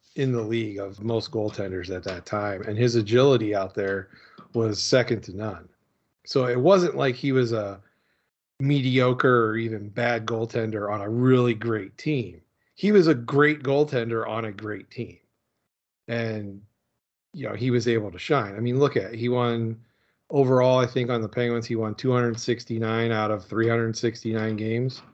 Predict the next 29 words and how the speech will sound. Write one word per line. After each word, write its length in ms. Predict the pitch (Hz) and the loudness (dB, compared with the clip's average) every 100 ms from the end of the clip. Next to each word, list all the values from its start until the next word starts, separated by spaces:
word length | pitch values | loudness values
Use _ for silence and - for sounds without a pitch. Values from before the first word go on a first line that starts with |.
| _ | _
for 140 | - 131 | -4 0
them 300 | 135 131 - _ _ - | 0 -2 -6 _ _ -4
in 100 | 110 | 0
his 180 | 113 - | 0 0
career 420 | 113 113 123 123 | 2 6 6 6
with 180 | 117 131 | 4 0
the 100 | 127 | 0
Penguins. 560 | 131 135 135 135 - _ _ _ _ _ _ | 2 0 -2 -6 -10 _ _ _ _ _ _
So 580 | - 117 107 107 101 101 101 _ _ _ _ _ _ _ - | -4 0 2 2 0 -4 -12 _ _ _ _ _ _ _ -4
that 200 | 117 120 | 0 0
included 440 | 113 127 123 113 | 0 2 4 2
two 160 | - 120 | 0 -2
Stanley 400 | - 127 117 110 | 2 2 2 0
Cups 400 | - 120 127 - | 0 0 0 -6
and 140 | 98 | -10
should 180 | - 113 | -4 -2
have 140 | 110 | -2
included 440 | 110 110 113 113 107 | -4 -2 0 0 -2
a 60 | |
third. 400 | - 113 117 123 - _ _ _ - | -2 2 2 2 -4 _ _ _ -8
But, 300 | 104 104 - _ | -6 -6 -12 _
you 120 | 117 | -6
know, 220 | 98 110 - - _ _ _ _ _ | -4 -6 -12 -20 _ _ _ _ _
he 280 | 233 190 208 | -8 0 4
was 200 | 190 160 | 4 4
exactly 580 | 127 135 139 135 139 | 0 2 2 2 -2
what 300 | 117 127 127 | -2 -4 -4
they 240 | 113 120 113 | -4 -4 -4
needed 600 | 110 110 117 131 139 156 | -8 -8 -2 -2 -2 -8